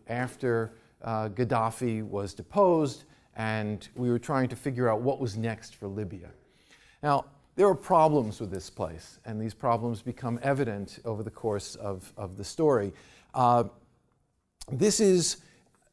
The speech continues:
it's called a diplomatic mission. Now, in the United States, we have certain rules for how a consulate or an embassy is going to be protected. Uh, because this was neither a consulate nor an embassy, it did not have to meet those standards.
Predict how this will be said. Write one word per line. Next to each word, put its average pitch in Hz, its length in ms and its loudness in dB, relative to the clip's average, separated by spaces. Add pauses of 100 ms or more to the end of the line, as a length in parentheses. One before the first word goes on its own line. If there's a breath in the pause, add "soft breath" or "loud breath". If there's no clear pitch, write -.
(460)
it's - 340 -8
called 208 220 2
a 156 40 4
diplomatic 165 580 0
mission. 123 440 -4 (240)
Now, 123 280 -6 (380)
in 143 80 -10
the 151 60 -4
United 190 280 2
States, - 260 2
we 151 120 0
have 131 100 0
certain 139 300 0
rules 151 380 4
for 123 220 -2
how 127 460 2
a - 40 -8
consulate 156 840 -2
or 120 180 -2
an 117 100 -4
embassy 123 680 -4 (260 loud breath)
is 120 120 -2
going 131 240 2
to 127 60 -10
be 123 120 0
protected. - 720 -10 (600 soft breath)
Uh, 113 120 -4
because 160 440 0
this 190 180 0
was 135 160 -2
neither 139 520 0
a 107 40 -4
consulate 131 640 -6
nor 143 300 0
an 104 80 -4
embassy, 95 600 -8 (240 loud breath)
it 147 140 -2
did 143 140 -2
not 139 280 -2
have 127 260 -10
to 123 80 -6
meet 127 320 -4
those 101 200 -6
standards. 104 760 -12